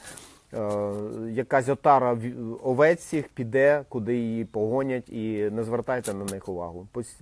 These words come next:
поступово вони, як динозаври, повимирають. Людям, які хочуть щось робити, я повторюю і поясняю ще раз. Зараз почнеться, е,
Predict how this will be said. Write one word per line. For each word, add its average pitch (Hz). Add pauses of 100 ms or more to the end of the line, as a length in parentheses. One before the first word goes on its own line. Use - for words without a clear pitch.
(100)
поступово 131
вони, 113
як 107 (380)
динозаври, 123
повимирають. 104 (1800)
Людям, 190
які 175
хочуть 156
щось 151
робити, 135 (200)
я 131 (420)
повторюю 151 (100)
і 131
поясняю 123
ще 110
раз. 95
Зараз 185
почнеться, 151
е, 113